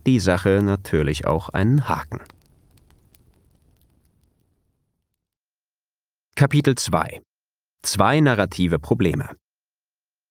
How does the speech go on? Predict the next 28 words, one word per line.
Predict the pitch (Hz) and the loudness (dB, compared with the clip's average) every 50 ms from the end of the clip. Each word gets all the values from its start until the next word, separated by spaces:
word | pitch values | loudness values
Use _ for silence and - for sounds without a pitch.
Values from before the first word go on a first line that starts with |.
| _ _ _ _ _ _ _ _ _ | _ _ _ _ _ _ _ _ _
Im | - 131 131 | 4 6 6
Jahr | 127 127 131 139 139 | 6 6 4 2 0
zweitausendneunzehn | - - - 107 113 147 165 - 143 131 113 113 92 107 107 104 101 104 107 - 139 143 165 156 | -2 -2 -2 0 0 2 2 2 2 2 4 4 4 4 4 4 4 2 2 2 2 2 2 2
verbreitete | - 147 - 101 95 113 131 - 127 120 - 120 | 0 0 0 0 0 0 0 0 0 0 0 2
sich | 107 120 117 - - - | 2 2 0 0 0 0
in | 107 104 | 2 2
der | 101 101 | 2 2
ganzen | 92 95 98 135 147 - - 117 101 | 2 2 2 2 2 2 2 2 2
Welt | 92 92 95 98 - | 4 2 2 2 0
eine | - 92 90 90 | 0 2 2 4
Nachrichtengeschichte. | 90 87 85 85 - - 73 - - - 69 - - - 78 - - - - - _ _ _ _ _ _ _ _ _ - | 4 2 2 0 -2 -6 -8 -8 -8 -8 -8 -6 -6 -6 -8 -8 -10 -12 -12 -14 _ _ _ _ _ _ _ _ _ -6
Zwölf | - - 113 120 156 190 180 - | 0 2 4 4 4 4 2 0
thailändische | - 135 123 123 123 117 110 98 98 - - 107 | 0 2 2 4 4 4 2 2 0 0 2 2
Jungen | 113 123 107 98 101 113 113 90 | 4 4 4 4 2 2 2 2
waren | 92 92 98 101 92 | 2 2 2 2 2
in | 87 90 | 2 2
einer | 95 101 101 95 | 2 2 2 2
überfluteten | - 104 98 95 95 - 123 135 143 143 120 - - 95 92 | 2 2 2 2 2 2 2 2 2 2 0 0 0 2 2
Höhle | 101 110 120 107 87 - - | 4 4 2 2 0 -2 -4
eingeschlossen. | - 64 64 64 - - 67 - - - - - - - _ _ _ _ _ _ _ _ _ _ _ _ - | -6 -8 -8 -6 -6 -6 -6 -4 -6 -8 -8 -10 -12 -18 _ _ _ _ _ _ _ _ _ _ _ _ 0
Wir | 92 85 | 0 2
lieben | 90 104 113 110 - 76 71 | 4 4 4 2 2 0 -2
dieses | - 69 - 76 73 | -4 -6 -8 -8 -6
Erzählmotiv | - - 71 - 85 87 90 87 85 - 101 101 110 - | -6 -6 -4 0 0 2 2 2 0 0 0 -2 -2 -2
des | - 78 71 - | -4 -4 -2 -2
Eingesperrtseins | - 104 101 95 87 - - - 92 90 - - 92 95 98 95 95 | 0 2 2 2 2 0 0 0 0 0 0 0 2 2 2 0 -2
und | - 82 78 | -4 -6 -4
Gerettetwerdens. | - 92 95 107 101 98 80 - 80 82 82 87 87 - | -2 0 0 0 0 -2 -2 -2 0 0 2 2 0 0